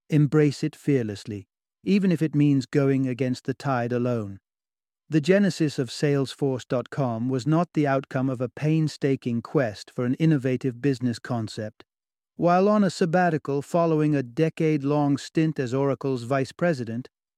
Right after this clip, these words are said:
Benioff found his eureka moment as he swam amidst dolphins in Hawaii. At the same time, Siebel Systems, a customer relationship management C R M company,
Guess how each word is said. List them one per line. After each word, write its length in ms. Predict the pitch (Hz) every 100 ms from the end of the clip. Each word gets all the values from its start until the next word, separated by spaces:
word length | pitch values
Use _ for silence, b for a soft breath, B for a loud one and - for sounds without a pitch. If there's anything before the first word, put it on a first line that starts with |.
| _ 208
Benioff 380 | 214 196 175
found 340 | - 180 175 165
his 220 | 175 143
eureka 440 | 147 170 190 156
moment 440 | 127 120 117 135 -
as 120 | 139
he 100 | 156
swam 520 | - 175 175 175 175
amidst 420 | 165 151 156 - -
dolphins 520 | 151 143 - 117 110
in 100 | 117
Hawaii. 560 | 110 120 123 107 104 95 _ _ _ _ _ -
At 140 | 151 165
the 100 | 143
same 280 | 196 190
time, 420 | 165 151 127 139 143 _ _ _ _
Siebel 440 | - - 208 160 147
Systems, 800 | - 156 - 117 120 151 - - _ _ -
a 80 | 127
customer 540 | 170 170 - 143 131
relationship 720 | 127 127 139 - 135 - 135 135
management 580 | 135 135 123 117 117
C 260 | - - 143
R 180 | 131 131
M 160 | 139
company, 500 | - 131 117 120 120